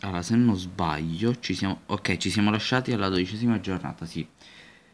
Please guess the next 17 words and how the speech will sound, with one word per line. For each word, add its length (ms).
Quando 1000
ero 180
contro 260
il 100
Dan-, 180
ho 80
pareggiato 500
con 140
il 120
Dundee. 400
Poi 140
ho 60
perso 380
contro 340
l'Hamilton, 680
eh, 240
Academical. 840